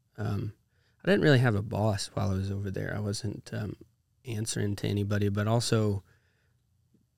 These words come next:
stuff just gets done whenever it gets done over there. That they, um, everybody, everybody's so independent that it's, there wasn't a whole lot of team stuff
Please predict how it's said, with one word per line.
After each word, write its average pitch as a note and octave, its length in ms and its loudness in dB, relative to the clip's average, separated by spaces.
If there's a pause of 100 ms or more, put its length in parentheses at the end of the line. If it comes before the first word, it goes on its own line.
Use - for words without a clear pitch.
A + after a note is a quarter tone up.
stuff - 440 2
just A2 240 4
gets G#2+ 260 2
done G2+ 340 2
whenever G2 320 2
it F#2 80 -2
gets G2 220 -6
done G#2 340 -4
over F#2 240 -6
there. - 300 -6
That - 160 -10
they, G2 320 -6
um, F#2 240 -8 (420)
everybody, G2+ 560 2
everybody's C#3+ 380 6
so - 380 -2
independent G#2+ 800 0
that G2+ 120 0
it's, - 360 -4 (460)
there G#2+ 100 -2
wasn't A2+ 260 6
a G#2 40 4
whole G#2+ 180 2
lot G#2 160 2
of G#2 100 -2 (140)
team G2+ 500 -2
stuff - 380 -8